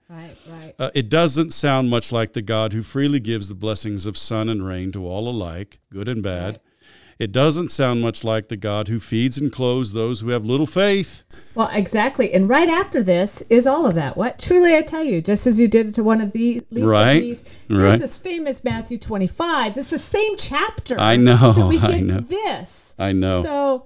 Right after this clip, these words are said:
Speaker 1: do you buy into one and not the other? Um, so I, I think we have to look more carefully at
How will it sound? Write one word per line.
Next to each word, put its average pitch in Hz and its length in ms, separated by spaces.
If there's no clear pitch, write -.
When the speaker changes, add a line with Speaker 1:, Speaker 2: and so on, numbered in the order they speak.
Speaker 1:
do 226 100
you 208 120
buy 175 220
into 170 220
one 247 280
and 208 80
not 185 180
the 180 140
other? 294 440
Um, 196 500
so 254 300
I, 240 160
I 226 120
think 247 200
we 247 120
have 226 100
to 214 80
look 196 140
more 190 100
carefully 190 460
at - 160